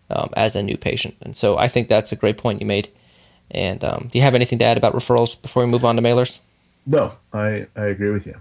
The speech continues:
Speaker 2: But I think, like everything else in your practice, you have to be intentional,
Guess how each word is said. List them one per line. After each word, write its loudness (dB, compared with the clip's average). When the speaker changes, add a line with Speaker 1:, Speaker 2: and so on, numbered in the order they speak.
Speaker 2:
But 0
I 0
think, 0
like 0
everything 0
else -2
in -6
your -4
practice, -4
you 2
have 0
to -6
be 2
intentional, -2